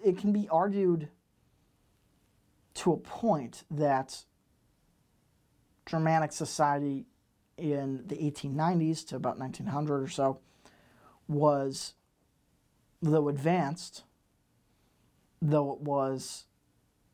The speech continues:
one of the leading societies when it came to scientific thought and theory of the day, that there was already a predisposition to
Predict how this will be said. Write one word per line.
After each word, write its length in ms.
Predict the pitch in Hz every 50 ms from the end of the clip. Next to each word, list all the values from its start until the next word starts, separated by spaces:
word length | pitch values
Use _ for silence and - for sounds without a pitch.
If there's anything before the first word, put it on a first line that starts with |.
| _ _ _ _ _ _ _ -
one 420 | - 139 151 147 147 147 147 147
of 380 | - 151 147 139 131 - - -
the 280 | 139 131 127 127 120 - - -
leading 280 | 170 180 190 180 160
societies 540 | 139 - - 165 - - 139 131 131 131 160
when 120 | 151 135
it 60 | 135 -
came 300 | - 143 135 135 135 -
to 260 | - - 139 131 123
scientific 640 | 120 - 127 120 127 123 - - 170 165 - -
thought 380 | - - - - 123 120 - - -
and 200 | 135 127 - -
theory 400 | - 123 110 107 110 117 123 - _ _ - - - - _ -
of 140 | - 139 139
the 80 | 147
day, 340 | 135 139 131 120 117 123 131 - _ _ _ _ _ _ _ _ _ _ _ _ _ _ -
that 320 | 151 143 151 143 139 170
there 120 | - 151 143
was 600 | 147 151 156 156 160 160 156 143 - - - _ _ _ _ _ _ _ _ _ _ _ _ _ _ _ _ _ _ -
already 480 | 170 160 165 160 165 160 156 151 147
a 60 | 143
predisposition 1040 | 139 - - 185 185 180 165 160 143 - - - 135 120 147 139 - - 143 135 135
to 500 | - - - 135 127 127 123 123 123 -